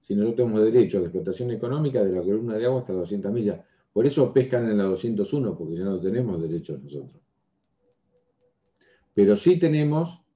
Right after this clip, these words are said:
plataforma continental. Entonces, pesca de arrastre, pesca que vaya a especies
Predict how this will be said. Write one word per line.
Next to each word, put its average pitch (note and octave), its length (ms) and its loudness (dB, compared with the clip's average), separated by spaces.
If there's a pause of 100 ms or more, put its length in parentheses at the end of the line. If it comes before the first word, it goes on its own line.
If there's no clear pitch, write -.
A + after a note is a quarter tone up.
(140)
plataforma A2 560 -4
continental. F#2 600 -6
Entonces, G2+ 360 -4
pesca C#3+ 400 0
de B2 60 2
arrastre, A#2+ 680 -4 (400)
pesca A2+ 360 -4
que F#2 380 0 (140)
vaya G2 360 -2
a F#2+ 40 -2
especies G2 760 -4